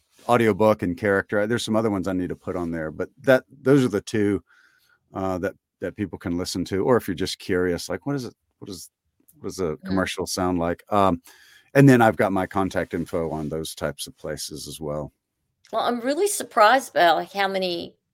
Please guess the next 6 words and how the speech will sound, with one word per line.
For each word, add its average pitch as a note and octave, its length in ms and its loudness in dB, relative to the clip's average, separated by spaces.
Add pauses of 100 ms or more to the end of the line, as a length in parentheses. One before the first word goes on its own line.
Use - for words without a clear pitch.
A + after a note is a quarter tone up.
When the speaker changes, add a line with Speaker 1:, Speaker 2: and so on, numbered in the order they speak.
(120)
Speaker 2:
uh, - 420 -8 (1400)
how - 200 -16
many G#3 160 -6
people F#3 560 -4
in F3 300 -2
the, D#3+ 520 -4